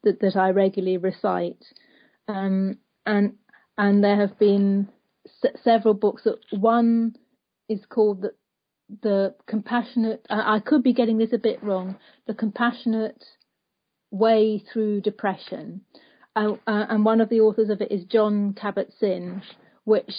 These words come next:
um, was very pivotal in my recovery. And it's a mix of psychology and Buddhism, and also really great practical tips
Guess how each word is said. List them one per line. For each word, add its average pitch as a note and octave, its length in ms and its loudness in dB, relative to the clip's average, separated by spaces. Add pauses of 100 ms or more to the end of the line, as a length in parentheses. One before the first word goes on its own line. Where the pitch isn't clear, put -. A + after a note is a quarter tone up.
(220)
um, G3 360 -4
was G#3 300 2
very A3 440 4
pivotal F#3+ 680 -4
in F#3+ 240 -2
my F#3 440 -4
recovery. F#3 800 0
And F#3+ 380 -2 (280)
it's - 160 0
a G#3+ 60 4
mix A3 420 2
of G3 220 -2 (100)
psychology G3+ 1000 -2 (440)
and F#3+ 520 -2 (140)
Buddhism, F3+ 720 2 (160)
and G#3+ 160 2
also G#3 300 0
really G3+ 580 2 (260)
great A3 460 0
practical G3+ 680 -8
tips - 440 -8